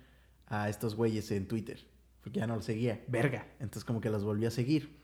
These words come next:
Speaker 2: ¿Pero qué no, qué no si era compa, compa de ellos? ¿O?
Speaker 1: Son compas, compas, güey. Pero el pedo, haz de cuenta que él, o sea, hacen el break de Panda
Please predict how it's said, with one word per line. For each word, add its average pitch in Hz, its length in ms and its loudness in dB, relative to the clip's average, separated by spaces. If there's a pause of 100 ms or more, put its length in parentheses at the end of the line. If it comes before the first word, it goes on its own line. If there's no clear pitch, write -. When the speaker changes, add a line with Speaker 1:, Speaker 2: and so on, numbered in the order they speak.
(160)
Speaker 2:
¿Pero 160 220 4
qué 214 120 4
no, 262 360 2
qué 214 120 4
no 254 120 4
si 226 160 2
era 220 220 0
compa, 196 380 2
compa 160 400 -2
de 123 120 0
ellos? 113 640 -2 (200)
¿O? - 40 -6
Speaker 1:
Son 170 280 6
compas, 196 420 6
compas, 135 420 2
güey. - 140 -10 (640)
Pero 151 180 6
el 156 120 8
pedo, 165 300 10
haz 156 120 8
de 143 80 4
cuenta 143 300 2
que 120 140 6
él, 123 340 4 (180)
o 123 80 -2
sea, 107 520 4
hacen 127 300 4
el 135 120 6
break 120 260 2
de 139 80 4
Panda 131 580 4